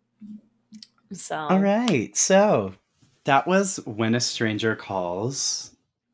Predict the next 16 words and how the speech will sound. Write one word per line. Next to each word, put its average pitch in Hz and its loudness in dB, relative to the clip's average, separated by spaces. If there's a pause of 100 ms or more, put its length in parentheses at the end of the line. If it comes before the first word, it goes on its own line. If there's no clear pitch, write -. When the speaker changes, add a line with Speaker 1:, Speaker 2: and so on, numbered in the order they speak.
Speaker 1:
Yeah. - -18
Speaker 2:
Slay. 98 -6 (180)
Yas. 98 -10 (440)
Um, 165 2
okay. 156 4
Are 139 4
you 131 2
ready 104 0
to 123 -6
hear 98 -2
my 87 -2
movie 92 2
pick 123 0
for - 2
next 104 -2
week? 95 -2